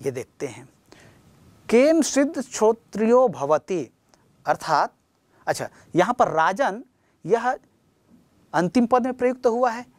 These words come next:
इसका प्रयोग प्रारंभ में होगा जब हम भावार्थ की बात करेंगे। तो यक्ष जो है युधिष्ठिर से प्रश्न करते हैं, "हे राजन, केन स्वित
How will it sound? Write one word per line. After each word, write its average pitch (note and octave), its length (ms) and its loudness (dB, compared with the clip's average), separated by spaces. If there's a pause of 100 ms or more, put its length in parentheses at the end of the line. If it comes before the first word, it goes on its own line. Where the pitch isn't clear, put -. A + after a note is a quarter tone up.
(120)
इसका G3 280 -2
प्रयोग A3+ 380 2 (260)
प्रारंभ G#3+ 360 2
में G#3 120 -6
होगा F3 200 -2
जब F#3 180 -2
हम A3+ 100 -6
भावार्थ C#3 380 -2
की C4 140 -10
बात A2+ 240 -8
करेंगे। A#2+ 420 -10 (460)
तो D3 160 -6 (500)
यक्ष F3+ 320 2
जो G3+ 140 -2
है C3+ 280 -6 (280)
युधिष्ठिर F3+ 400 0
से - 120 -2
प्रश्न - 320 -2
करते C3+ 360 -2
हैं, A#2 260 -12 (520)
"हे G#3 300 4
राजन, C#3 400 -2 (580)
केन C#4+ 460 2
स्वित - 420 -8